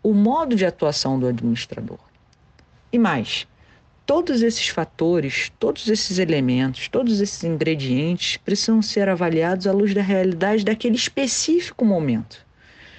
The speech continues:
Já tendo conhecimento do que efetivamente aconteceu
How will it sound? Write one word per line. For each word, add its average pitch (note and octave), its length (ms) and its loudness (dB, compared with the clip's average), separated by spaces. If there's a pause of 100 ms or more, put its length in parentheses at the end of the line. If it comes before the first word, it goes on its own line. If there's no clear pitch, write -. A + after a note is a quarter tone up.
(580)
Já A#3+ 220 0
tendo D#4 320 -4
conhecimento A3+ 920 -2 (380)
do F3+ 120 0
que - 260 -6 (120)
efetivamente G3+ 1200 0
aconteceu D3 920 -2